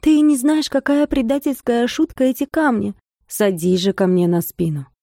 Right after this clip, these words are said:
В конце концов она соблазнилась, разбежалась и прыгнула, как мальчишка, так высоко, что вскочила прямо на плечи к Сержу и оседлала его.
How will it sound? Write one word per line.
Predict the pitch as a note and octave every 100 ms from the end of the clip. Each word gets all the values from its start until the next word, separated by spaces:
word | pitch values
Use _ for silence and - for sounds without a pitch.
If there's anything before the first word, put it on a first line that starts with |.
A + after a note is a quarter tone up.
| _ _
В | _
конце | - F#3 A#3
концов | B3 G#3 - A3+
она | A3 F#3 F#3+
соблазнилась, | F#3+ F3 F3+ F3 E3+ D#3+ D#3 - _
разбежалась | G#3+ F#3+ F3 F3+ G3+ A3+ A#3 -
и | F3+
прыгнула, | A3+ A#3 A#3 G3+ F#3+
как | F#3+ -
мальчишка, | F#3+ F3+ - A#3+ - F#3
так | G#3+ -
высоко, | F#3 - F#3 B3
что | - - E3+
вскочила | - F#3 - B3 A#3
прямо | G#3 G#3+ A3
на | F#3
плечи | G3 G3+ - F3+
к | -
Сержу | G#3 A3 A3+ A3
и | F#3+ G3
оседлала | - G3+ F#3 F#3 E3+
его. | E3 D3+ D3+